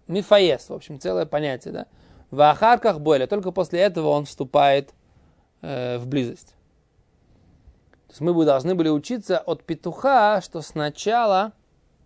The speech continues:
нужно создать атмосферу. Сначала нужно создать, э, не просто как бы, э, вот,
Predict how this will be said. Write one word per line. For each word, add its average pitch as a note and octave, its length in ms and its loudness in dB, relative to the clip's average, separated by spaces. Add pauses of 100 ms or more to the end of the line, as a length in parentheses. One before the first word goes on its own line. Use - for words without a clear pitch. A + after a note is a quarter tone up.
(560)
нужно E3+ 220 -2
создать D#3 340 -2
атмосферу. D3 640 -6 (140)
Сначала D#3 440 -4
нужно C#3+ 220 -6
создать, C3 680 -4
э, - 460 -14 (120)
не D3+ 140 -10
просто G#3 420 -2
как E3 240 -8
бы, C#3 100 -4
э, C3+ 540 -4 (800)
вот, - 240 -10